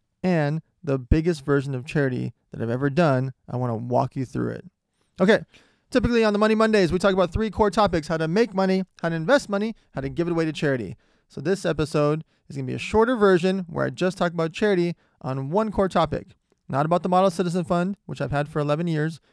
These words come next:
which we make backpacks for the homeless with a hundred fifty emergency supply items inside.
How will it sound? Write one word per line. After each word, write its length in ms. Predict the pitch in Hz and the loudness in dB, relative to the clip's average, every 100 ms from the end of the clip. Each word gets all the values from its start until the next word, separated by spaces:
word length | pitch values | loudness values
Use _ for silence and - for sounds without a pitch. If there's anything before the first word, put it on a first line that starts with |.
| _ - | _ -12
which 160 | 135 | -6
we 80 | 143 | -4
make 160 | 143 127 | -2 -2
backpacks 360 | 135 - 135 | -2 -2 -4
for 100 | 170 | -4
the 80 | 175 | -2
homeless 360 | 160 147 156 - _ _ - | 0 -2 -4 -10 _ _ -8
with 120 | 139 | -4
a 60 | 131 | -2
hundred 200 | 143 147 | -2 -2
fifty 200 | 147 147 | -4 -4
emergency 340 | 135 131 139 | -4 -6 -8
supply 300 | 147 127 - | -8 -4 -2
items 180 | 120 120 | -2 -4
inside. 400 | 127 156 - | -2 -2 -2